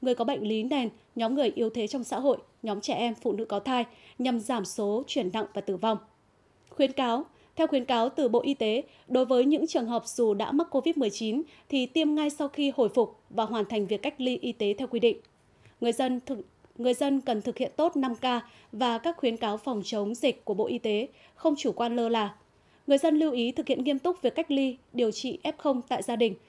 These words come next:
hạn chế tối đa ra khỏi phòng cách ly, không được ra khỏi nhà. Khi ra khỏi phòng cách ly, phải mang khẩu trang, giữ khoảng cách với những người khác trong nhà để phòng lây nhiễm cho các thành viên khác trong gia đình, đặc biệt là trẻ nhỏ, người cao tuổi,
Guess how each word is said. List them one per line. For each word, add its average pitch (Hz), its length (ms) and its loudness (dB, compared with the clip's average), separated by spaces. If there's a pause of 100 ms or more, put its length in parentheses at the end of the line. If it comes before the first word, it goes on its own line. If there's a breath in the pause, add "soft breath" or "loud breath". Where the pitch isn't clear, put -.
(140 soft breath)
hạn 262 160 -4
chế 254 140 0
tối 247 180 0
đa 285 180 -2
ra 277 160 -4
khỏi 233 200 -2
phòng 202 200 -4
cách 294 180 -4
ly, 262 200 2 (260 loud breath)
không 311 160 2
được 269 100 4
ra 247 160 -4
khỏi 220 160 -4
nhà. 208 300 -4 (460 soft breath)
Khi 330 140 2
ra 320 140 2
khỏi 294 160 0
phòng 220 180 -4
cách 330 200 -4
ly, 277 200 2 (120)
phải 214 120 -2
mang 254 180 -6
khẩu 208 160 -4
trang, 247 340 -2
giữ 247 320 0
khoảng 208 160 -2
cách 330 280 -4
với 208 100 -2
những 214 140 -4
người 254 160 -2
khác 330 260 -2 (220 loud breath)
trong 254 220 -2
nhà 240 280 -2 (240 loud breath)
để 240 160 2
phòng 233 260 -2
lây 277 160 0
nhiễm 277 240 0
cho 294 140 -4
các 311 180 -4
thành 220 160 -2
viên 226 180 0
khác 330 300 -2
trong 247 180 -4
gia 226 180 -4
đình, 214 180 2 (260 loud breath)
đặc 247 180 -2
biệt 247 180 0
là 233 160 -2
trẻ 226 220 -2
nhỏ, 208 360 -2
người 226 140 -4
cao 285 160 -2
tuổi, 254 260 2